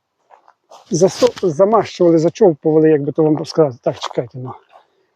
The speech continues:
Там он ще якесь приміщення. Я вже вам тут, а,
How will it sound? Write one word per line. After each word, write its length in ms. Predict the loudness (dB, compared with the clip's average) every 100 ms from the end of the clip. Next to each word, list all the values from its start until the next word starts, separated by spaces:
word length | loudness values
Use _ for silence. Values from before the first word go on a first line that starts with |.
| _
Там 160 | -8 -4
он 180 | -2 -4
ще 180 | -2
якесь 240 | -2 -2 -4
приміщення. 680 | 2 4 2 -2 -8 -8 -12 -18 _ _ _ -20 -20 -20 -18 0
Я 180 | 4 4
вже 180 | 4
вам 180 | 2 2
тут, 240 | 2 0
а, 40 | 0